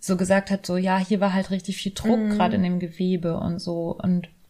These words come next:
Speaker 1: ähm, das fand ich halt total, das fand ich total schön, dieses absichtslos berührt zu werden.
Speaker 2: Mhm.
Speaker 1: Deswegen kann ich das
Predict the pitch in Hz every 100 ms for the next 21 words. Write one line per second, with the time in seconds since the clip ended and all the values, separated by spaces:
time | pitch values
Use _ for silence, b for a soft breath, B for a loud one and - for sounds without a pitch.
0 | _ _ - _ _ _ - 180 180 185
1 | 190 196 - 220 208 220 208 190 - 208
2 | 208 214 208 - - 202 196 196 - 208
3 | 208 214 208 185 175 - 180 190 - 190
4 | 180 180 202 196 214 214 208 202 202 208
5 | 196 196 -